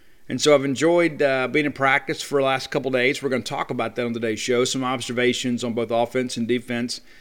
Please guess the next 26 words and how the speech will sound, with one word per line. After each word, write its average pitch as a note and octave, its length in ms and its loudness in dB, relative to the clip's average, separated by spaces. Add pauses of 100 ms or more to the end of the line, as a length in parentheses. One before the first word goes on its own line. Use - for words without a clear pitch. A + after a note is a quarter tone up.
(220)
Uh, A2 40 -10
I A2 120 -2
was A#2+ 160 -2
there C3 140 4
Friday C3 400 2
and G#2+ 100 -4
Sunday. B2+ 420 0
I'll A2 100 0
be A#2+ 80 -2
back A#2+ 340 -2
this E3 180 -4
week. D3+ 240 2
We, B2+ 120 -2
let's B2 160 -2
see, C3+ 80 -4
we B2+ 80 4
have B2 120 0
practice D#3+ 480 -2
Monday, E3 400 0
Tuesday, D#3 440 -2
Wednesday. A2+ 640 -2
Thursday C#3+ 580 2
is B2+ 160 4
the A#2 140 -4
off A#2+ 320 -2
day, F#2+ 400 -6